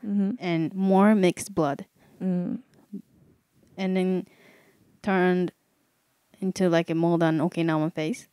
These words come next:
Speaker 1: Yeah.
Speaker 2: It's kinda makes sense, 'cause we don't look like Chinese either.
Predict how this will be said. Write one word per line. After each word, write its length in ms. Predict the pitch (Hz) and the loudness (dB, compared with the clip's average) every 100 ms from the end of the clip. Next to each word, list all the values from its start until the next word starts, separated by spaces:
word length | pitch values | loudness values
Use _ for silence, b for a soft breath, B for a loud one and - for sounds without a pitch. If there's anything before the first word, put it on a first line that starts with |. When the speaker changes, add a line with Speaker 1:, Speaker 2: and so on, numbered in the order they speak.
| _ _ | _ _
Speaker 1:
Yeah. 280 | 214 196 - - | -2 -2 -2 -8
Speaker 2:
It's 180 | 196 | -18
kinda 260 | - 185 170 | -4 0 2
makes 380 | 160 170 180 - | 4 4 2 -2
sense, 340 | 175 196 262 | 0 0 0
'cause 320 | - 202 185 | 0 0 0
we 200 | 196 196 | -2 -2
don't 220 | 214 233 208 | 2 2 2
look 180 | 220 202 | 0 -2
like 160 | 196 | -4
Chinese 440 | - 185 185 185 175 | -2 0 0 0 -2
either. 340 | 185 196 - | -2 -4 -8